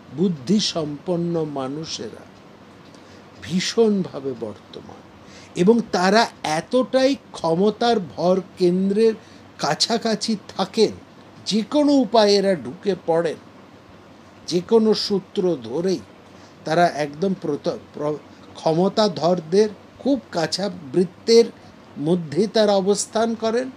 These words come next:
এবং সেই ক্ষমতাধরদের বদন্যতায় তারা রাজনীতির বিভিন্ন ক্ষেত্রে এমনভাবে ঢুকে পড়েন এবং সমগ্র রাজনীতিকে এত কুটিল, জটিল করে তোলেন এবং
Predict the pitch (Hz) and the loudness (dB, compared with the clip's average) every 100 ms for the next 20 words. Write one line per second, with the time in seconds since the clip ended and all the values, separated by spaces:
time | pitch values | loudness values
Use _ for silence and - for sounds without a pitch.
0 | - - - 185 190 226 - - 214 240 | -18 -20 -4 2 4 4 2 4 4 2
1 | - - 165 185 202 220 208 180 208 180 | -2 -2 0 0 0 -2 0 0 0 2
2 | 214 196 143 139 139 208 247 247 226 143 | 2 2 0 0 2 2 2 0 0 -6
3 | 120 - - - - 170 170 156 123 123 | -10 -16 -20 -20 -4 2 4 4 2 0
4 | 135 135 139 170 190 240 247 214 - - | 0 0 -2 -2 -2 -2 -2 -4 -12 -20
5 | - - - - - - - 175 220 311 | -20 -20 -20 -20 -20 -20 -2 4 8 8
6 | 320 311 302 - 226 - 190 190 - 151 | 8 4 2 2 0 2 0 -2 -2 0
7 | 160 185 269 320 330 247 254 214 160 151 | 4 6 6 6 4 4 4 4 0 -4
8 | 165 196 - 160 151 180 156 107 - - | -4 -2 -2 0 0 2 0 -4 -18 -16
9 | - 180 185 - 170 202 190 214 214 170 | -4 -2 -2 -4 -2 -2 -2 0 2 2
10 | 151 151 156 185 180 214 233 165 175 220 | 0 -2 -2 -4 -4 -4 -4 -2 -4 -6
11 | 214 - 214 190 254 254 233 170 143 170 | -8 -8 -8 -6 -2 0 0 -4 -2 -2
12 | 180 254 247 226 - 214 185 180 214 214 | -2 -4 -6 -6 -2 -2 0 -2 0 0
13 | 190 107 - - - - 170 | -2 -8 -12 -20 -18 -6 -2